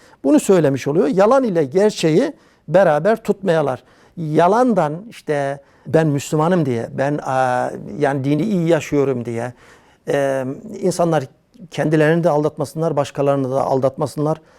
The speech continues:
Hem maldan vermek lazım, hem candan vermek lazım.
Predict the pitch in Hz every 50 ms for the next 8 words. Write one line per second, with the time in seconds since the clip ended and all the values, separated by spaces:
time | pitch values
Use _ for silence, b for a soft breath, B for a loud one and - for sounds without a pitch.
0 | b b - 165 170 151 139 135 127 135 135 143 160 156 139 131 123 120 123 120
1 | 113 - 135 123 123 123 120 220 202 - - 156 156 156 135 123 139 123 127 127
2 | 156 156 151 123 107 127 123 110 113 117 - - 120 120 120 127 135 175 196